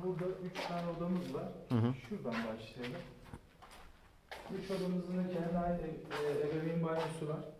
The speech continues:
Speaker 2: Hmm, evet. Üç oda var. Yani üç artı bir burası.
Speaker 1: Üç artı bir.
Speaker 2: Üç odanın da ebeveyn banyosu var. Bu
Speaker 1: Evet.
Speaker 2: güzel.
Speaker 1: Odamız direkt havuz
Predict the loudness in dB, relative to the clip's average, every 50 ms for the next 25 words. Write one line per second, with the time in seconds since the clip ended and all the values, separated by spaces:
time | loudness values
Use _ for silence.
0 | 0 4 6 8 10 10 10 10 10 8 6 6 4 2 -4 0 4 4 6 6
1 | 6 4 2 -2 -4 -6 -10 -12 -16 -18 -20 -20 -20 -20 -20 -16 -16 -16 -16 -18
2 | -20 -20 -20 -20 -20 -20 -20 -20 -20 -20 -20 _ -20 _ _ _ _ -20 -20 -20
3 | -20 -20 -20 -20 -20 _ -20 -20 -20 -20 -20 -20 -20 -20 -16 0 6 6 8 12
4 | 12 12 12 12 12 12 12 12 12 12 12 12 12 12 12 12 12 12 12 12
5 | 10 10 10 10 10 10 10 10 8 8 8 6 0 -2 -2 -2 -2 -2 -2 -4
6 | 2 4 4 10 12 12 12 12 12 12 12 12 12 12 12 12 12 12 12 12
7 | 12 12 12 12 12 12 10 8 6 4 4 6 6 6 8 8 8 8 10 10
8 | 12 10 10 10 6 2 -6 -10 -12 -14 -16 -16 -18 -20 -20 -20 -20 -18 -10 -4
9 | -2 0 2 2 2 2 0 0 0 2 2 2 2 2 0 0 0 0